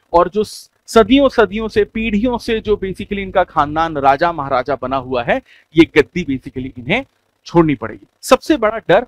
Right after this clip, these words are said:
राजा हरी सिंह का basically यही था। लेकिन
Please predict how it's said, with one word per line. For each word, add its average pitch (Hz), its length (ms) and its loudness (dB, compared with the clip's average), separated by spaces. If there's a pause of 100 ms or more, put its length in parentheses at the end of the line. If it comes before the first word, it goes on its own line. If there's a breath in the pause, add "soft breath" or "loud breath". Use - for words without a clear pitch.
(180)
राजा 131 320 4
हरी 139 220 -2
सिंह 131 220 -8
का 156 120 -6
basically 139 580 -2 (340)
यही 139 240 2
था। - 180 -18 (400)
लेकिन 196 360 4